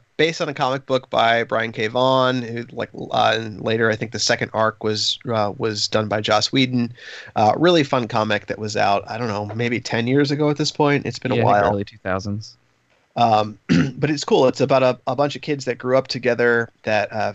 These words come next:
Speaker 1: sort of drifted apart, and then they kind of come to realize that their parents are not who, uh, they claim to be, and they sort of, um, unify in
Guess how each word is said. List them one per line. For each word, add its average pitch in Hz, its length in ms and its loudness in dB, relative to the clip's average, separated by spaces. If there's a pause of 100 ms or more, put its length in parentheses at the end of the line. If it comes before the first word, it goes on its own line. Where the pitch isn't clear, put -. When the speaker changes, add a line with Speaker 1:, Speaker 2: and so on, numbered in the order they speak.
Speaker 1:
sort 143 220 -4
of 127 80 -6
drifted 127 320 -2
apart, 117 500 0 (140)
and 107 500 -4
then 123 240 2
they 120 140 2
kind 117 240 -2
of 110 220 -2
come 113 220 -2
to 110 120 -12
realize 110 500 4
that 107 160 -4
their 107 140 2
parents 123 540 2
are 110 180 0
not 113 320 0
who, 110 580 -2 (480)
uh, 107 380 4
they 107 160 -6
claim 156 300 0
to 135 120 -6
be, 117 340 0 (300)
and 107 180 -2
they 107 100 -2
sort 113 280 0
of, 104 300 0
um, 104 400 2
unify 117 800 2
in 113 360 -10